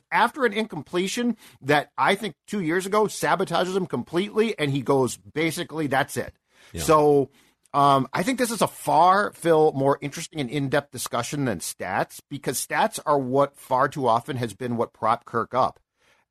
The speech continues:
Speaker 1: And I don't care about his stats. So I'm actually encouraged by how this is trending. I want to see way more. But, uh, yeah, I will defend Kirk here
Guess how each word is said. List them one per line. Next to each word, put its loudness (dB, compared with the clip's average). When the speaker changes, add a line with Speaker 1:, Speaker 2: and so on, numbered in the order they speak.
Speaker 1:
And 0
I 6
don't 2
care 2
about 0
his -6
stats. -12
So 2
I'm 4
actually -2
encouraged -4
by -6
how 0
this -6
is -8
trending. -2
I 2
want 2
to -8
see -8
way -2
more. -2
But, -2
uh, 2
yeah, 2
I 2
will 4
defend 0
Kirk -4
here -2